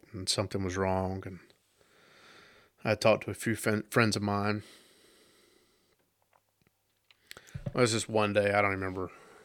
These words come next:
what particular day it was. Um, my dad had convinced me. He's like, "Hey, son, why don't you go home? Get a shower, get some more clothes, and,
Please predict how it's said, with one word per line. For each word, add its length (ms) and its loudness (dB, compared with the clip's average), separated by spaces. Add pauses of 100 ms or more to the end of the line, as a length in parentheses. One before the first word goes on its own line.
(100)
what 260 0
particular 440 0
day 260 -2
it 140 -2
was. 580 2 (720)
Um, 500 6 (2000)
my 140 0
dad 320 10
had 120 2
convinced 460 0
me. 60 0
He's 100 0
like, 120 0
"Hey, 240 2 (340)
son, 300 -2 (260)
why 100 -4
don't 160 -2
you 80 2
go 200 8
home? 360 2 (1600)
Get 140 6
a 20 4
shower, 640 6 (1300)
get 160 -6
some 160 0
more 140 4
clothes, 760 2 (1120)
and, 480 2